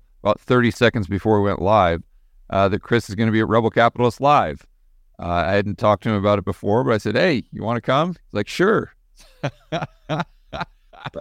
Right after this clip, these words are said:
So Chris is, is our newest addition to the speaker list at Rebel Capitalist Live.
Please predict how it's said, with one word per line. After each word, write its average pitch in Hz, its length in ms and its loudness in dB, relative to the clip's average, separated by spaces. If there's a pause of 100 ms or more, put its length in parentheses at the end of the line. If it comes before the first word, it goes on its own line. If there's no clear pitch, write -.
(500)
So 160 240 2
Chris 190 540 -2
is, 139 340 -2
is 127 300 -4
our 123 240 0
newest 175 640 0
addition 131 640 0
to 107 80 -4
the 104 140 -4
speaker 135 480 -2
list 95 360 -2
at 101 160 -2
Rebel 113 300 -2
Capitalist 104 600 0
Live. 110 480 2